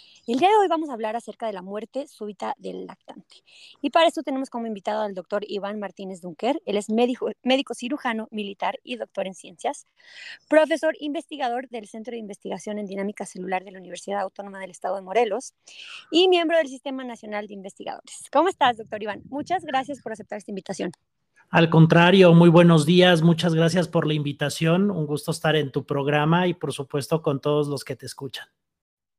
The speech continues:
Speaker 1: ¿Nos puedes compartir tus redes sociales para que las mamitas vayan a seguirte?
Speaker 2: Claro que sí. En Twitter me pueden encontrar como Dunker Uaem,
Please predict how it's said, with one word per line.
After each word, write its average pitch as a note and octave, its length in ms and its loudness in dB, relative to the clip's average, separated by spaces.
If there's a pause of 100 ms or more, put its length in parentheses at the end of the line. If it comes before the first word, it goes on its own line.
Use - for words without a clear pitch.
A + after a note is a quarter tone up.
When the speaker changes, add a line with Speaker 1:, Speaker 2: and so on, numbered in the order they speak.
(200)
Speaker 1:
¿Nos D4 240 4
puedes A#4+ 180 4
compartir C4+ 460 -2
tus C#4+ 200 -2
redes C4 200 2
sociales G#3+ 380 -6
para - 180 -6
que F#3 120 -8
las F3+ 120 -6
mamitas F#3 420 -8
vayan G#3 320 -6
a G#3+ 120 -10
seguirte? F#3 600 -10 (1040)
Speaker 2:
Claro F3+ 360 4
que D#3+ 160 0
sí. F#3 400 0
En D#3+ 160 6
Twitter G3 480 4
me F#3+ 140 6
pueden F3 340 4
encontrar D#3 720 4
como D3+ 420 6
Dunker E3+ 640 6
Uaem, E3+ 600 6